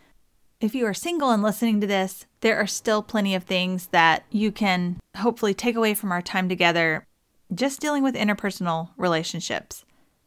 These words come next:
especially anyone you live with or are with more than usual lately. <laughs> Quarantine definitely brings out things in ourselves that maybe we weren't aware of before or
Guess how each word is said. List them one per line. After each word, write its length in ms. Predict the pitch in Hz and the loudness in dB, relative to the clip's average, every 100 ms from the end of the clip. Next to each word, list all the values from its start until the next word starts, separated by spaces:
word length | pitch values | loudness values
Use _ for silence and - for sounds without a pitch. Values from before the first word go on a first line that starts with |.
| _ | _
especially 440 | - 240 247 240 | -6 -2 0 0
anyone 340 | 220 214 202 196 | 0 0 0 -2
you 140 | 190 | -2
live 240 | 175 190 226 | 0 -2 0
with 260 | 269 294 - _ _ - | -2 -4 -10 _ _ -6
or 300 | 202 190 - | -2 0 2
are 140 | 202 | 2
with 260 | 170 170 190 _ _ _ | 2 0 -2 _ _ _
more 160 | 262 302 | -2 -2
than 120 | 285 | 0
usual 400 | 240 220 170 147 | 2 2 0 -4
lately. 480 | 147 - 240 190 - - - | -4 -6 -8 -8 -12 -6 0
<laughs> 1300 | 294 381 - - 349 - - _ _ _ _ _ - | 0 0 -6 -10 -12 -14 -20 _ _ _ _ _ -10
Quarantine 720 | 226 226 226 220 233 214 196 | -2 0 0 0 0 0 4
definitely 480 | 196 185 226 208 196 | 4 4 2 0 -2
brings 440 | 196 190 196 196 | -2 -2 0 2
out 380 | 180 175 - - - | 4 4 2 -6 -4
things 420 | 185 170 170 - | -2 -2 -4 -2
in 120 | 190 | 0
ourselves 640 | 180 175 - 170 160 165 | 0 0 2 4 4 2
that 120 | - 190 | -4 -4
maybe 260 | 175 175 | -2 -2
we 360 | 175 165 180 - _ _ _ _ | -2 -2 -4 -8 _ _ _ _
weren't 240 | 196 190 | -2 0
aware 340 | 180 170 165 160 | 0 0 2 0
of 180 | 165 | -2
before 640 | 175 165 - 151 131 185 233 - | -6 -10 -6 -4 -4 -6 -10 -4
or 420 | 185 170 160 175 | 0 0 0 -4